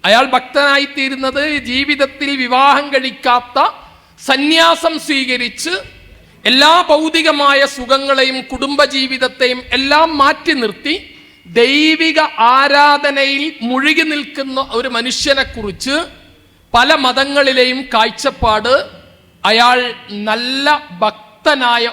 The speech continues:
ഒരു സന്യാസിയാണ്, അയാൾ നല്ല ഭക്തനായ ഒരു വിശ്വാസിയാണ്. ഇതാണ് പല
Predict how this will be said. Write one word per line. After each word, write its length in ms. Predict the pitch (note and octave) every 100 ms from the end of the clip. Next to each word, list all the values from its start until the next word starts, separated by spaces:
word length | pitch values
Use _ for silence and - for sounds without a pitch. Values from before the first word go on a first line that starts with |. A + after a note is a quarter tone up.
| A3
ഒരു 120 | A3 -
സന്യാസിയാണ്, 960 | G3 G#3 A3+ A#3+ A#3+ A#3 G3 D#3+ D#3+ G3 - - _ _ _ - _ _ _ -
അയാൾ 160 | A3+ D4 D4+
നല്ല 200 | C4 C#4+ E4 C#4
ഭക്തനായ 640 | B3+ - D#4+ D4+ C4+ B3+ B3+ B3+
ഒരു 100 | B3+ A#3
വിശ്വാസിയാണ്. 880 | - - C4+ C4+ - G#3+ E3 D3+ F#3 - - _ _ -
ഇതാണ് 500 | C#4 D4 C4+ C4 C#4 D4+ - - - _ _ A#3+
പല 160 | A#3+